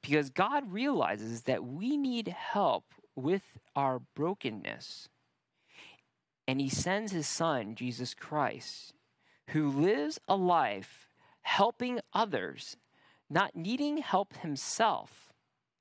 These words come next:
He lives this life to care for others, to heal them, to restore them.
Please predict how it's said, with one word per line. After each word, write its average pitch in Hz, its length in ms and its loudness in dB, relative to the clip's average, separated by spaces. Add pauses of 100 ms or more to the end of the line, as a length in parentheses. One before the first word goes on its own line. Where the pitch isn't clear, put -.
(260)
He 226 140 2
lives 254 500 0
this 156 380 -2
life 175 580 0
to - 80 -4
care 196 480 -2
for - 220 -4
others, 143 520 -2 (520)
to 143 120 -2
heal 196 520 0
them, 92 300 -4 (240)
to - 120 -12
restore 160 760 0
them. 80 280 -4